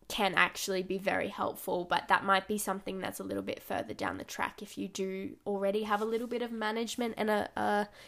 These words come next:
a handle onto your, um, anxiety. Also then your gut health, so making sure that you're nourishing yourself with really nutritious foods and your physical activity. So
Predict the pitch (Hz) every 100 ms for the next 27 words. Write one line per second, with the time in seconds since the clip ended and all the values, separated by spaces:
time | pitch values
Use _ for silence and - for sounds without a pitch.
0 | - 208 220 214 220 208 214 - - _
1 | 220 220 - 220 208 202 - 202 202 -
2 | - - - 220 202 214 254 339 453 -
3 | - - - - - - - - 277 285
4 | - 269 247 233 226 226 220 - 202 208
5 | 202 208 214 202 208 196 - 226 208 208
6 | - 208 - 202 202 196 233 233 214 208
7 | - 202 190 180 185 196 202 196 196 -
8 | 196 190 - 190 196 196 190 185 185 -
9 | 196 - - - - 240 381 403 - -
10 | - - - - _ - - - - 233
11 | 226 214 208 202 190 196 - - - 208
12 | - - - - 190